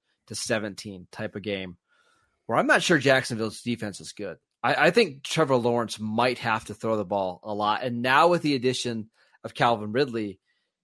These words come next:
he's got weapons all over the place. And you're going into year three. It just seems like if he's going to make this elite t-, or this jump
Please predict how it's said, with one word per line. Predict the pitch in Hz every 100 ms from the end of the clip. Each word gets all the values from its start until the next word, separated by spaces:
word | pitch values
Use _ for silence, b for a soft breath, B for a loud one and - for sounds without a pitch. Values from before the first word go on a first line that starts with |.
| _
he's | 151 165
got | 269 110
weapons | 147 - 113
all | 113 98
over | 107 101
the |
place. | 90 92 101 - -
And | 156 185 170
you're | 151
going | 147 139
into | 131 120
year | 113 120
three. | 110 - 117 113
It | - 123
just | 143 -
seems | 160 123
like | 135 120
if |
he's | 131 139
going | 165 190
to | 196
make | 175 165 -
this | 143 135 -
elite | 123 117 139 -
t-, | - -
or | 143 131 -
this | 131 117
jump | - 135 139 135